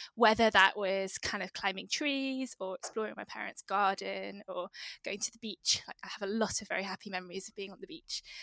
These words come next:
and swimming in the sea. Um, so I think that's kind of where my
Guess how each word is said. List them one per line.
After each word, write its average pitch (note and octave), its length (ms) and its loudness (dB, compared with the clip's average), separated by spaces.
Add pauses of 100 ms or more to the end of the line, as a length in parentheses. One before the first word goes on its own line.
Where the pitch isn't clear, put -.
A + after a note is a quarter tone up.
(180)
and G3 80 -6
swimming G3+ 240 -6
in G3+ 100 -6
the F#3+ 60 -6
sea. F#3+ 420 -4 (420)
Um, A#3 440 6 (180)
so C4 140 4
I - 20 6
think D4+ 220 4
that's - 160 6
kind D#4+ 180 4
of C#4+ 100 0
where B3+ 140 6
my A3 360 -2